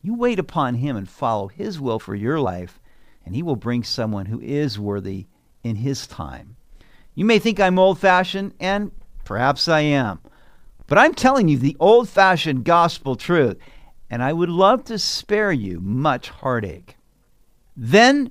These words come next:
Tamar put ashes on her head and tore her robe of many colors that was on her,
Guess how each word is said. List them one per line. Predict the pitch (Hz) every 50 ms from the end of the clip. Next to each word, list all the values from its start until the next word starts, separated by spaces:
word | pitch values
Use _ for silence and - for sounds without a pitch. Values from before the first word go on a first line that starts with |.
| - -
Tamar | - 208 220 220 226 226 233 226 226 240
put | - - - 175 165 - _ -
ashes | 156 165 170 180 190 175 - 214 214 190 165
on | 190 185 185
her | 185 185 185
head | 180 180 175 165 139 117 110 - - - - -
and | - 165 160 -
tore | - - - - 202 214 226 233 240 233
her | 226 233 226 214 208
robe | 202 214 214 208 170 151 139 120
of | 127 110 104
many | 139 135 131 131
colors | 127 - - - 151 143 139 139 143 147 156 151 135
that | 147 123
was | - 131 123 113
on | 131 127 131 131 135
her, | 135 135 139 147